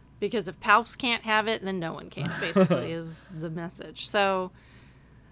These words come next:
Speaker 1: when he said, "Let's drink to Operation Cinder," um, we find out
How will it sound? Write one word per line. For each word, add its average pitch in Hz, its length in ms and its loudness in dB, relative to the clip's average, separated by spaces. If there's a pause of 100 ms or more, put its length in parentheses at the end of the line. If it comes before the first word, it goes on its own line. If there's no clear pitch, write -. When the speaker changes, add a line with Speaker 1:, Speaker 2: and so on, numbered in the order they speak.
Speaker 1:
when 214 160 -2
he 285 220 4
said, 202 440 4
"Let's 185 200 0
drink 190 220 -4
to 196 140 -8
Operation 175 600 -6
Cinder," 247 920 0 (1700)
um, 214 680 6
we 220 180 -2
find 214 400 0
out 180 380 0